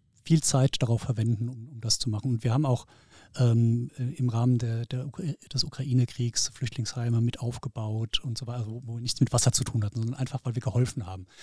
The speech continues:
Ich kenne auch viele, ähm, auch in, aus dem Rheinland, die, ähm, die noch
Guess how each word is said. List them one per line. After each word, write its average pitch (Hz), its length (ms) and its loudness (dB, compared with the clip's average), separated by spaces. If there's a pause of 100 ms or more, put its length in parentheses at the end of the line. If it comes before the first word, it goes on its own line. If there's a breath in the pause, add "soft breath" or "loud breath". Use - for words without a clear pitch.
(160 loud breath)
Ich - 120 -4
kenne 135 180 6
auch 120 120 0
viele, 143 500 6 (480 loud breath)
ähm, 120 320 2
auch 117 220 -4
in, 143 300 -4
aus 127 160 -4
dem 127 120 -2
Rheinland, 117 640 0
die, 120 340 -6
ähm, 110 300 -2 (400 soft breath)
die 123 80 -4
noch 117 260 -4